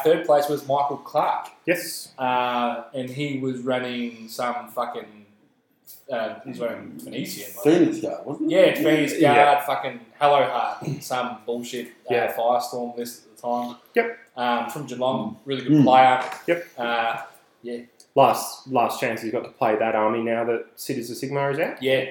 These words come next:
Speaker 1: yeah, now it's turned to shit. But Phoenix Guard have gotten better, but they've gotten more expensive.
Speaker 2: Yep.
Speaker 1: So he's not gonna be able to do as much jank as what he was
Speaker 3: Hmm.
Speaker 1: doing.
Speaker 2: There you go. All right.
Speaker 1: Yeah.
Speaker 2: Um,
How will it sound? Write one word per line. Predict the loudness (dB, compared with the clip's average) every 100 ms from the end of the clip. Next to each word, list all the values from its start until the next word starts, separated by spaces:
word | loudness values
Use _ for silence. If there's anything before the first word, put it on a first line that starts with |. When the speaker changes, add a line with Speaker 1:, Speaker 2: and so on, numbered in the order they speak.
| -4
Speaker 1:
yeah, | -2
now | 0 -2
it's | -4 -12
turned | -14 -12
to | -10
shit. | -10 2
But | 2 2 -6 _
Phoenix | 4 6 6
Guard | 4 4 4
have | 2 0
gotten | 0 -2 -4
better, | -4
but | -4
they've | -4
gotten | -4 -4
more | -10
expensive. | -12 -12 -12 -10 -12 -12 _ -2
Speaker 2:
Yep. | -2 -4 -18
Speaker 1:
So | -10 -6 -6 -8 _
he's | -16 -10
not | -10
gonna | -8
be | -8
able | -8
to | -10 -12
do | -12
as | -16 -16
much | -18 -16 -16
jank | -16 -16
as | -20 -18
what | -18
he | -18 _ _ _ _
was | -10 -8
Speaker 3:
Hmm. | -4
Speaker 1:
doing. | -2 -2 -6 -16 -10
Speaker 2:
There | -10
you | -10 -16 _ _ _ _ -16
go. | -12
All |
right. | -10 -12 _ _ _ _
Speaker 1:
Yeah. | -14 -14 -12 -2
Speaker 2:
Um, | 0 0 -4